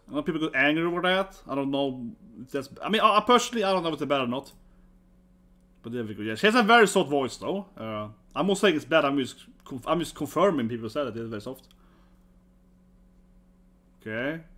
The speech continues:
Uh, I feel you're gonna have some weird relationship. Yeah, she's like, "Hug me." Okay, yeah, I'm your mom now.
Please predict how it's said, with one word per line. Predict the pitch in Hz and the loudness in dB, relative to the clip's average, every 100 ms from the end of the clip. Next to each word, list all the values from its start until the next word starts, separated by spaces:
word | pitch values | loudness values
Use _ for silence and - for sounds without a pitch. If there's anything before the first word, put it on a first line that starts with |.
| - - - - - - - - _ _ - | -20 -20 -20 -20 -20 -20 -20 -20 _ _ -18
Uh, | 95 - - - | -18 -18 -16 -2
I | 160 | 2
feel | - 302 | 6 6
you're | 254 | 6
gonna | 240 | 8
have | 247 233 | 8 8
some | 214 160 127 123 | 4 2 -6 -2
weird | 151 156 151 | 2 4 4
relationship. | 143 143 127 113 - | 2 -2 -2 -6 6
Yeah, | 214 233 214 196 185 | 12 12 12 12 12
she's | 208 | 8
like, | 180 | 10
"Hug | 240 247 208 | 12 12 8
me." | 196 160 | 4 6
Okay, | 190 202 214 | 6 6 8
yeah, | 247 | 10
I'm | 226 | 10
your | 247 208 | 10 8
mom | 202 240 208 | 12 10 10
now. | 143 110 120 | 4 4 -2